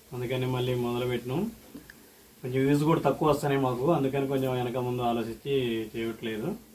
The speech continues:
కొంచెం లైక్, షేర్. ఇది వాము అయితే ఇదండి, వాము తగినంత వేసుకోవచ్చు మీరు.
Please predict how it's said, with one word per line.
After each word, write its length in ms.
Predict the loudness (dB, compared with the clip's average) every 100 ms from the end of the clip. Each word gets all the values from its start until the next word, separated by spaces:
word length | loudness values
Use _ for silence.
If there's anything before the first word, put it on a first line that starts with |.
| -20 -20 -20 -20 -20 -20 -20 -20 -20 -20 -20 -20 -20 -20 -20 -20 -20 -14
కొంచెం 200 | -6 -2 0
లైక్, 260 | 0 -2 -8 -8
షేర్. 340 | 0 4 4 2 -10 -20 -20 -20 -20 -20 -20 -20 -20 -20 -20 -20 -20 -20 -14 -6
ఇది 140 | -2 2
వాము 180 | 2 4
అయితే 120 | 4 4
ఇదండి, 280 | 6 6 6 4 2 2
వాము 240 | 2 4
తగినంత 280 | 4 4 6 4
వేసుకోవచ్చు 360 | 6 2 4 2
మీరు. 180 | 2